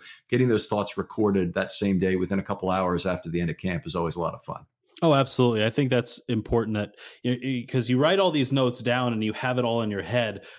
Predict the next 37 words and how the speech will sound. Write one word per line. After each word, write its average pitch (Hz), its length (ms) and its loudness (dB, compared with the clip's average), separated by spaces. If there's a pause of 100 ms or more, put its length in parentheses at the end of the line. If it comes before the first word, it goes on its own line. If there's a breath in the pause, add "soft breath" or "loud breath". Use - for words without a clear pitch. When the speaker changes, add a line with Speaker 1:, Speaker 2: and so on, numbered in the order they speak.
Speaker 2:
but 117 160 -4
by 131 240 0
the 123 160 2
end 156 180 2
of 120 140 0
the 113 80 2
evening, 110 760 0 (280 loud breath)
the 113 160 0
notes 127 480 2
kind 123 240 0
of 107 140 -4
blend 120 280 2
together, 117 600 0
and 110 160 0
then 104 100 -2
the 101 80 -2
memories 120 640 2
kind 113 260 0
of 107 400 -2 (120)
aren't 120 240 0
as, 110 360 -2
aren't 113 240 -4
as, 104 300 -6
uh, 98 380 -2 (100)
vibrant. 120 800 2
And 117 140 -2
then 117 80 2
you're 120 140 0
like, 113 100 -6
Speaker 1:
Yeah. 131 120 -6 (120)
Speaker 2:
"What 135 260 -8
did 147 140 0
I 139 120 2
see? 190 320 0
W-, 131 220 -4
was 131 200 0
that 185 240 2